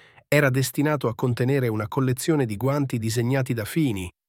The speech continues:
a testimonianza di come per l'artista l'arte dovesse permeare ogni aspetto della vita, compresi gli oggetti di uso quotidiano.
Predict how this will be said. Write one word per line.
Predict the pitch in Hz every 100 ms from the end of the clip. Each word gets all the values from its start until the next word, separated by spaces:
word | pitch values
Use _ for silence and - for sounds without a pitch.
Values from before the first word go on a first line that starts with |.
| _
a | 131
testimonianza | 127 135 - 147 156 165 143 120
di | 104
come | - 131
per | 101 110
l'artista | 107 104 - 151 131 - 117 -
l'arte | 131 156 143 135
dovesse | 120 127 135 127
permeare | 120 123 120 139 135 123 117
ogni | 147 151 120
aspetto | 107 - 139 127
della | 107 87
vita, | 87 143 135 135 127 - _
compresi | - 165 175 175 135
gli | 113
oggetti | 101 95 143 127 127
di | 113
uso | 151 127
quotidiano. | 104 101 95 117 165 139 92